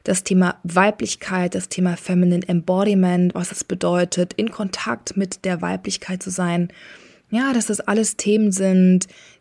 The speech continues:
die ich in den letzten zwei, drei Monaten vor allem mehr in den Vordergrund gerückt habe. Und der Grund ist einfach der, dass ich vor allem mit Frauen arbeite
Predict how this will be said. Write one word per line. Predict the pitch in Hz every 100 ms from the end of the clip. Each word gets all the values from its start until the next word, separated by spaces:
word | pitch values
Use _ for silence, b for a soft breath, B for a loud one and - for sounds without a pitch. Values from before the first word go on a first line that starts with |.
| _
die | 202 240 262 -
ich | 202 202
in | 190
den | 185
letzten | 185 - - 196 190 185
zwei, | - 233 233
drei | - 190
Monaten | 190 202 196 190 185
vor | - 190
allem | 185 175 180 185
mehr | 185 180 202 214 214
in | 185
den | 180
Vordergrund | 185 - 175 180 170 - - 160 160 - b b b -
gerückt | 170 165 170 - -
habe. | - - - - - _ _ b b b _
Und | 208
der | 202
Grund | 196 247 285
ist | 247
einfach | 208 - -
der, | 180 185
dass | 185 202 190
ich | 196 185
vor | - - -
allem | 196 196 185
mit | 185 185
Frauen | - - 185 190 190
arbeite | 170 180 190 190 214 226